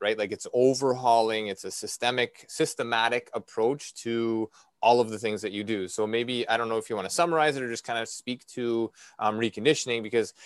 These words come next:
uh, it, it's on my radar. I, I still haven't done in a course officially, but I feel like in talking at length with, uh, with Scotty and, and, and with yourself that, um, this really aligns with sort of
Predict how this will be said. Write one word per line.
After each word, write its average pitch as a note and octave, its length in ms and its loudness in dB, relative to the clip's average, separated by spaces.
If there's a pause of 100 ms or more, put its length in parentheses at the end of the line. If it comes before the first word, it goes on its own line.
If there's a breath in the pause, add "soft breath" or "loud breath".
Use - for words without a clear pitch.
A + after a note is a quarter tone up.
(200 loud breath)
uh, A2 300 4
it, A#2 200 4
it's B2+ 200 0
on C#3 160 6
my B2 180 4
radar. A2 460 4
I, G#2+ 220 2
I A2 100 2
still A#2 260 -2
haven't A#2+ 380 0
done A#2 160 2
in A2 100 -4
a A2 60 -4
course A#2 440 0
officially, D#3+ 560 2
but D3+ 140 2
I D3 80 4
feel C3+ 300 0
like B2 240 2
in G#2+ 120 -8
talking A#2 480 -2
at G2 140 -2
length A#2 420 -2
with, G#2+ 240 -2 (340 loud breath)
uh, G2+ 220 4
with G#2 120 0
Scotty B2 520 4
and, G#2 220 -6
and, G#2+ 240 -10
and G#2+ 120 -8
with G#2+ 180 -6
yourself A#2+ 540 0
that, A2 180 -4 (380 loud breath)
um, G#2 680 -4
this A#2+ 220 -4
really C3 180 4
aligns A2+ 420 2
with A#2 100 -8
sort A2+ 180 -4
of G2+ 140 -8